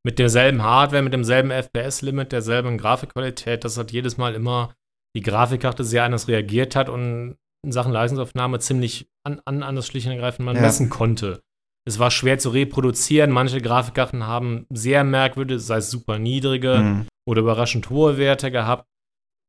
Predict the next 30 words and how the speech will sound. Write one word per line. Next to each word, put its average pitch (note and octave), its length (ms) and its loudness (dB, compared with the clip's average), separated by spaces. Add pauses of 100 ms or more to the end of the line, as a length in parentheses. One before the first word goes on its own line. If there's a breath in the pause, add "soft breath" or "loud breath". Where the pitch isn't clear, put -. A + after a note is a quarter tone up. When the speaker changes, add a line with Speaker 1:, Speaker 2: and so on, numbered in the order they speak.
(120)
Speaker 1:
Es, D#3 140 0
es C3 240 -4
war C#3 160 2
nicht D3 180 0
konstant. C#3+ 720 2
Es, C#3 320 -4
es - 440 -8 (260)
war C#3+ 240 2
irgendwas, D#3+ 400 6
das C#3 140 -4
halt C#3+ 100 -2
leider C3+ 260 2
auch C#3+ 180 0
erst B2+ 120 -2
aufgefallen C#3 560 -2
ist, B2+ 100 -4
als, C3 240 -6
als C#3+ 160 -4
die C3 100 2
Messung C3 300 4
quasi B2 320 0
durch C3 400 0
war, F3+ 360 2 (100)
Speaker 2:
Ja. A2 160 4
Speaker 1:
dass C#3 240 -6
es C#3+ 120 -6
ziemlich D#3+ 280 0
merkwürdig D3+ 640 0
ist. D#3 400 0 (480)
Und C#3 300 -2